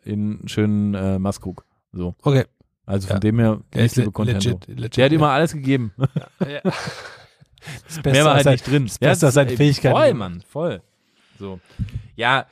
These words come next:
Speaker 1: im Großen und Ganzen, äh, muss ich auch ehrlich sagen, ist, äh, persönliche Meinung, es stimmt mich auch echt traurig irgendwie so, dass, dass der F C Bayern so einen Move macht. Und ich find's dann auch nochmal zusätzlich traurig auch, dass, dass Tuchel da auch so reagiert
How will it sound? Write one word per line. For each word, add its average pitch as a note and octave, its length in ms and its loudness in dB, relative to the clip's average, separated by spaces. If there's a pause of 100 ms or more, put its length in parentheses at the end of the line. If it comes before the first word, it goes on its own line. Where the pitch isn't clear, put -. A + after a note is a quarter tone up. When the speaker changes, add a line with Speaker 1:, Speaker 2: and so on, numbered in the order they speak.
(140)
Speaker 1:
im C3 140 -6
Großen D#3+ 280 2
und B2+ 100 2
Ganzen, C3 380 0
äh, A2 540 -2
muss C#3 200 2
ich B2 140 2
auch A2 60 6
ehrlich A#2+ 200 0
sagen, A2+ 200 0
ist, G2 220 -8
äh, G#2+ 360 -10 (380)
persönliche B2+ 480 2
Meinung, A2+ 320 0
es G2+ 80 -4
stimmt C#3 200 0
mich A2 160 -2
auch F#2 100 2
echt G2+ 220 -2
traurig A2+ 380 2
irgendwie G2 320 -4
so, G#2 360 -2 (380)
dass, - 360 -4 (100)
dass G2+ 220 -8
der F2+ 160 -2
F G#2+ 100 -6
C G#2+ 100 -4
Bayern G2+ 340 2
so G2 100 -2
einen F#2+ 100 -2
Move G#2+ 320 -4
macht. G2+ 380 -2
Und G#2+ 240 -4
ich A#2 100 0
find's C3+ 200 -2
dann A#2+ 120 2
auch A2+ 140 2
nochmal A#2+ 300 2
zusätzlich B2 420 -2
traurig A2+ 440 2
auch, G#2+ 140 0
dass, - 320 -6 (580)
dass - 220 -6 (460)
Tuchel D3 340 2
da A2+ 220 4
auch A2 160 0
so - 160 -4
reagiert A2+ 680 0